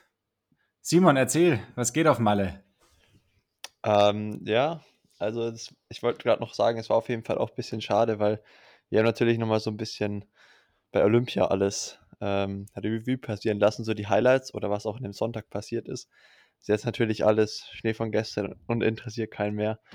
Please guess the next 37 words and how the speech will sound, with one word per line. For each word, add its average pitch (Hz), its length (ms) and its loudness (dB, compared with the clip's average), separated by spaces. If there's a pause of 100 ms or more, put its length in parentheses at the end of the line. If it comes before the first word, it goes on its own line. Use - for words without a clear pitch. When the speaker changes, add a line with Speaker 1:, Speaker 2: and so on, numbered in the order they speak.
(560)
Speaker 2:
Äh, 107 400 8
von 107 200 0
dem 131 140 6
<laughs> - 280 2
her, - 220 4 (680)
nee, 120 220 4
hier 123 120 4
in 107 80 2
Malle, 143 460 0 (420)
ähm, 107 380 2
kann 113 160 -2
ich 113 80 -2
jetzt 101 160 -2
da 110 120 4
schon 104 140 -8
wieder 101 200 -2
ein 101 80 -8 (500)
bisschen 113 260 -2
mehr 107 180 6
erzählen. 131 640 2 (1000)
Weil - 80 0
Speaker 1:
Ist 107 80 2
Speaker 2:
ich 101 60 -2
Speaker 1:
es - 60 -2
Speaker 2:
jetzt - 60 -2
auch - 80 0
Speaker 1:
in 147 120 6
Speaker 2:
schon 185 40 6
Speaker 1:
Malle 190 300 8
oder 147 200 6
auf 110 200 0
Malle? 90 320 -4 (1120)
Speaker 2:
Ja, 104 500 -2
eigentlich 110 280 0
ja - 100 0
auf 104 240 2
Malle. 101 440 0